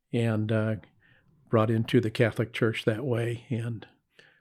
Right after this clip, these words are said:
grew up in the Catholic Church, went to Catholic school, went to Blessed Sacrament in Hollywood, California. Uh,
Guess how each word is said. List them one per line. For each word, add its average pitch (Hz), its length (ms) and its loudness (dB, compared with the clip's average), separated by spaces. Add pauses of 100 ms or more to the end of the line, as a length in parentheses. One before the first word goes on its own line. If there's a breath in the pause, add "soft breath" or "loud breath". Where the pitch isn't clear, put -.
grew 151 220 8
up 156 120 4
in 151 60 6
the 147 80 8
Catholic 135 380 6
Church, 135 320 4
went 135 160 2
to 139 80 2
Catholic 127 400 2
school, 135 260 6
went 139 160 2
to - 80 4
Blessed 123 320 4
Sacrament 127 560 4
in 131 100 -4
Hollywood, 120 420 0
California. 120 640 0 (800 soft breath)
Uh, 117 260 2